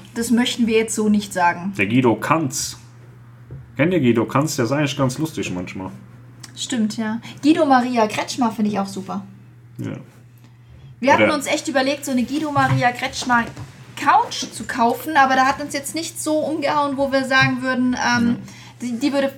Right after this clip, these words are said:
Speaker 1: perfekt in die Lounge hier passen.
Speaker 2: Wisst ihr, wer mein Lieblings-Guido ist? Der Guido aus dem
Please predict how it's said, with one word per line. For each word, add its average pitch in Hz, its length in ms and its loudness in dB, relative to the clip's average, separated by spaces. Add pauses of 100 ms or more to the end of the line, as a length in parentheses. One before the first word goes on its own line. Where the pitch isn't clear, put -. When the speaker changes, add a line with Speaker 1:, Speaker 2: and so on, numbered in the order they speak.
(120)
Speaker 1:
perfekt 254 360 -4
in 233 40 0
die 226 80 2
Lounge 220 220 4
hier 214 180 -4
passen. 202 320 -2
Speaker 2:
Wisst - 160 2
ihr, 135 80 6
wer 139 80 6
mein 135 160 8
Lieblings-Guido 135 640 4
ist? 156 240 0 (720)
Der 110 120 0
Guido 143 360 2
aus 110 120 0
dem 110 160 -2